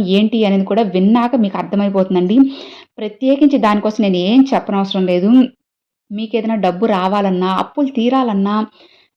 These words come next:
మీరెవరైనా వడ్డీకిచ్చి వాళ్ళు ఇవ్వకపోవడము, బ్యాంక్‌లో బంగారు విడిపించుకోవడము, ఇలా ఎన్నెన్నో ప్రాబ్లమ్స్ ప్రతి ఒక్కరి ఇళ్లలో ఉండే ప్రాబ్లమ్సేనండి ఇవి. డబ్బు, ముఖ్యంగా డబ్బు కోసం మనం ఎన్నో చేస్తూ ఉంటాం. కొంతమంది డబ్బు కోసం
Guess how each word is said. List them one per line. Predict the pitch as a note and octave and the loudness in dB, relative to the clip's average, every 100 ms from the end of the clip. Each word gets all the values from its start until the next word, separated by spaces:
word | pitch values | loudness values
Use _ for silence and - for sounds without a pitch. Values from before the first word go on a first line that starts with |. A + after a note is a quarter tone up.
| - | -8
మీరెవరైనా | D#4 D#4 D4 D4+ | -2 0 2 2
వడ్డీకిచ్చి | A#3 G#3 C4+ C4+ C4 | 2 0 0 -2 -2
వాళ్ళు | A3 G3+ | 0 0
ఇవ్వకపోవడము, | F#3+ G#3 - G3+ F#3+ G3+ G3+ | 0 -4 -4 -4 -2 -2 -2
బ్యాంక్‌లో | G3 G#3+ B3+ C4+ | -2 -2 0 0
బంగారు | F#3 F#3+ G#3 A#3+ | 0 -2 0 0
విడిపించుకోవడము, | G#3+ G3+ G3+ F#3+ - G3 F#3 G3 G#3 _ _ _ _ | -2 -4 -8 -12 -10 -10 -6 -4 -6 _ _ _ _
ఇలా | C4+ D4+ D4+ A3 | -10 -4 -2 0
ఎన్నెన్నో | A#3 C4 C#4 D#4 | 2 4 4 2
ప్రాబ్లమ్స్ | D4 A#3 G#3+ B3 B3+ A3+ | 2 0 2 0 -2 -10
ప్రతి | G3+ G3+ _ - D4 | -12 -14 _ -10 -6
ఒక్కరి | C4 C4 B3 A#3+ G#3 | -6 -4 -2 0 0
ఇళ్లలో | G#3 A3+ A#3 | 0 0 2
ఉండే | A3 G#3 G#3 | 0 0 -2
ప్రాబ్లమ్సేనండి | G3 F3+ G3 G#3+ G#3 G#3 F#3+ F3+ | -2 -2 0 -2 -2 -4 -2 -2
ఇవి. | F3+ A3+ | -2 -4
డబ్బు, | F#3 F3+ E3+ F#3+ - _ - _ | -4 -4 -2 -6 -6 _ -20 _
ముఖ్యంగా | G#3 G#3 _ D4+ C#4+ C#4 | -14 -14 _ -4 0 0
డబ్బు | G3+ F#3+ A3 | 0 -2 -2
కోసం | A#3+ A3+ A#3 A3 | -2 -4 -2 -2
మనం | G3+ G3 | 0 -2
ఎన్నో | F3 F#3 G#3 B3+ | -2 -2 2 2
చేస్తూ | B3+ G3+ G3+ | 2 0 -2
ఉంటాం. | G3 G3+ G3+ | -4 -2 -4
కొంతమంది | G3+ F#3+ F#3+ G3+ G3+ A3 A#3+ A#3+ - - - - - | -4 -4 -2 0 2 2 0 -2 -18 -20 -20 -20 -10
డబ్బు | G#3 G#3 | -6 -6
కోసం | A#3+ B3 B3+ | -2 -2 -2